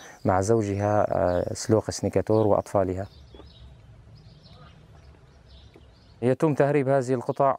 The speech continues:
عن طريق، آه، تركيا على الأغلب، وتذهب إلى، آه، مختلف الدول الأوروبية.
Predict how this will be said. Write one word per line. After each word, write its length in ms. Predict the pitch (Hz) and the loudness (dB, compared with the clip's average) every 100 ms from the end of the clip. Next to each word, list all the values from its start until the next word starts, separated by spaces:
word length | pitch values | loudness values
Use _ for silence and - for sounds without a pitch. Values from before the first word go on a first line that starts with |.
| _ 110 | _ -6
عن 160 | 113 | -2
طريق، 300 | 123 123 127 - | 0 0 -2 -2
آه، 240 | 110 110 101 | 2 2 0
تركيا 500 | 113 104 113 123 139 - _ - | -4 -4 0 0 -2 -16 _ -4
على 80 | 101 | -2
الأغلب، 340 | 98 101 117 - _ _ _ - - | 0 2 0 -2 _ _ _ -20 -12
وتذهب 520 | 120 101 120 123 107 | -4 0 0 0 -2
إلى، 460 | 110 107 107 104 - | 0 2 4 2 0
آه، 540 | - - - 92 - - | -4 -4 -2 0 -2 0
مختلف 420 | 117 - 107 104 | 0 0 -2 0
الدول 240 | 95 101 | 0 0
الأوروبية. 500 | 92 95 90 98 95 | 0 -2 -2 -2 -4